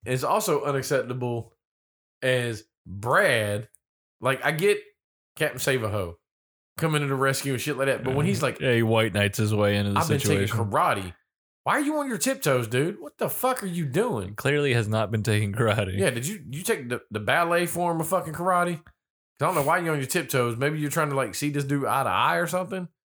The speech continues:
Speaker 2: I don't know. Which in reality, like, dude ain't that much bigger than Brad.
Speaker 1: No. He had, like, maybe four or five inches, maybe.
Speaker 2: That's, that's not that bad.
Speaker 1: But, you know, it's not like dude's seven feet tall and Brad's
Speaker 2: Right.
Speaker 1: five eight, you know?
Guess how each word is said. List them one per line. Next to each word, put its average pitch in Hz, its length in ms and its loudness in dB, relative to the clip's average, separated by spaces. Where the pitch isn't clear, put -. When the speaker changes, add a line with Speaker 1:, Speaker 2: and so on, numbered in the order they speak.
Speaker 2:
I - 40 -10
don't 90 100 -4
know. 117 220 -2
Which 220 180 -2
in 277 140 -2
reality, 190 600 2
like, 101 320 0
dude 190 220 2
ain't 160 160 -2
that 123 160 0
much 117 200 -2
bigger 107 280 2
than 92 100 -4
Brad. 82 380 0
Speaker 1:
No. 127 360 -2
He 196 180 -2
had, 190 220 2
like, 165 200 2
maybe 151 360 0
four 147 160 -2
or 139 40 -2
five 131 240 2
inches, 87 320 -6
maybe. 85 80 -4
Speaker 2:
That's, 82 260 -4
that's 165 220 0
not 110 100 0
that 85 160 -2
bad. - 320 -12
Speaker 1:
But, 139 180 0
you 131 140 -4
know, 135 120 0
it's 127 100 -2
not 156 120 0
like 135 220 -2
dude's 147 220 0
seven 151 180 0
feet 139 180 -6
tall 139 220 2
and 117 100 -2
Brad's 120 280 0
Speaker 2:
Right. 104 80 0
Speaker 1:
five 123 240 2
eight, 107 220 -4
you 98 120 -6
know? 117 260 -6